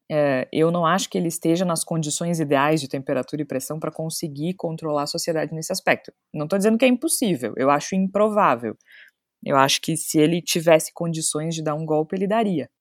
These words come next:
simplesmente. Não ficaria fazendo briefing, como <laughs> tava lá no, no PowerPoint, briefing com, com embaixadores. Mas acho que, que,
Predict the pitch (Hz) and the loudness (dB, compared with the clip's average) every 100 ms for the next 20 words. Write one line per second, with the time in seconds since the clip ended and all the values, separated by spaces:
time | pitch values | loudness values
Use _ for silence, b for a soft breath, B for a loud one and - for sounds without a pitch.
0 | _ - 143 170 170 165 123 - - 143 | _ -8 -4 -2 0 0 -2 -8 -14 -10
1 | 135 131 - 143 139 151 156 - 156 147 | -10 -10 -4 0 2 4 2 2 -4 -4
2 | 151 151 143 147 175 170 160 - 131 123 | -4 -2 0 4 4 4 0 -2 -6 -6
3 | - b b b _ - 165 - - 143 | -12 b b b _ -4 -4 -2 0 4
4 | 156 143 135 139 135 - B B B B | 4 4 2 0 -6 -12 B B B B
5 | B _ 160 160 156 160 151 156 156 147 | B _ -2 -2 4 4 6 4 2 0
6 | 127 131 - 143 143 139 170 170 165 - | 0 -6 -10 -12 -10 0 2 2 0 -4
7 | 139 135 135 147 139 135 - - 147 143 | -6 -8 -4 -4 -4 -8 -12 -10 -6 -4
8 | 135 139 165 139 - B B - 170 180 | -2 -2 -4 -6 -10 B B -4 2 4
9 | 180 175 151 160 - 185 - 190 190 - | 4 4 4 4 0 -4 2 4 2 0
10 | - 180 170 165 156 | -6 -2 0 0 -4